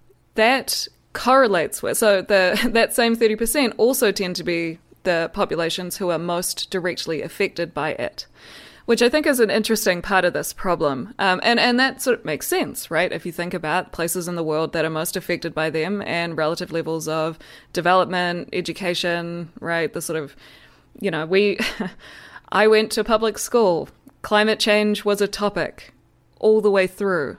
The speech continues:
right? Like, we talked about the greenhouse gases, da, da, da. Like, that was a part of my formal mandatory education.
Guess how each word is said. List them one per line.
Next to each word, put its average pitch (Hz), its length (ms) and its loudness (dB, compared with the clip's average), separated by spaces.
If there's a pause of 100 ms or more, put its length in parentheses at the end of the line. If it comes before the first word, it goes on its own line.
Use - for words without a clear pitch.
(100)
right? 190 260 2
Like, 175 160 -2
we 185 100 -2
talked 202 280 -2
about 170 280 -2
the - 40 -20
greenhouse 180 480 -4
gases, 147 480 -8
da, 170 140 -6
da, 156 60 -8
da. 139 120 -4
Like, 147 160 -6
that 196 140 4
was 180 100 -6
a 180 60 -4
part 185 180 0
of 175 40 -4
my 165 100 -4
formal 170 460 -2
mandatory 160 580 -6
education. - 580 -10